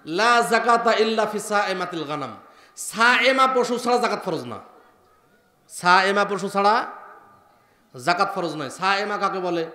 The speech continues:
সায়েমা হলো বিচরণশীল পশু,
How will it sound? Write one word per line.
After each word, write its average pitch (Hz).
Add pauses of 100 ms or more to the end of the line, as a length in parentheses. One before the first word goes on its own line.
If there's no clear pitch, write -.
(1000)
সায়েমা 254
হলো 262
বিচরণশীল 240
পশু, 143